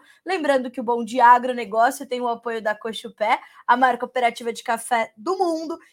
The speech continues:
e que Letícia Guimarães está conosco pela redação do Notícias Agrícolas, colhendo ali as suas colaborações, os seus comentários, as suas dúvidas, críticas e sugestões,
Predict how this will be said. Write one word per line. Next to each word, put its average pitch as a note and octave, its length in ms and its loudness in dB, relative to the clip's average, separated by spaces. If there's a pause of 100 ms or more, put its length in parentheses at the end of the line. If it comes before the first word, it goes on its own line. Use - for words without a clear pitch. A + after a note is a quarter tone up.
e C#4 80 -10
que E4 120 -4
Letícia C#4+ 340 -2
Guimarães B3 400 -2
está B3 180 -6
conosco A3+ 440 -8
pela A#3+ 160 -2
redação C4 600 -2 (320)
do B3+ 100 -8
Notícias A#3+ 480 -4
Agrícolas, A#3+ 480 -4
colhendo A#3 400 -6
ali A3+ 160 -4
as A3 140 -6
suas G#3+ 480 0 (300)
colaborações, D4 760 4
os C#4 100 -8
seus A#3 160 -4
comentários, A#3+ 680 0
as G#3 120 -10
suas G#3 240 -12
dúvidas, A3+ 380 -10
críticas A#3 600 -10 (320)
e G4 260 -2
sugestões, C#4+ 960 -4